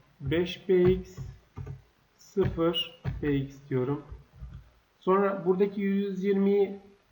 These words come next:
yüz kırk olarak değiştiriyorum.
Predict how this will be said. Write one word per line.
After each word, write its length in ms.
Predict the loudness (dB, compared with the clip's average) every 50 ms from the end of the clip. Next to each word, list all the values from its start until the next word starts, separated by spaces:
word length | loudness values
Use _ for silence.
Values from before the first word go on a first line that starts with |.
| _ _ -10
yüz 500 | -6 -4 -2 -2 -4 -6 -14 -20 -20 -20 _ _ _ -10 -4 -2
kırk 260 | -2 -2 -2 -4 -6
olarak 640 | -4 -2 -2 -2 -2 -2 -4 -6 -10 -14 -10 -6 0
değiştiriyorum. 880 | 2 2 2 0 -2 -8 -6 0 2 4 4 4 4 0 -2 -4 -6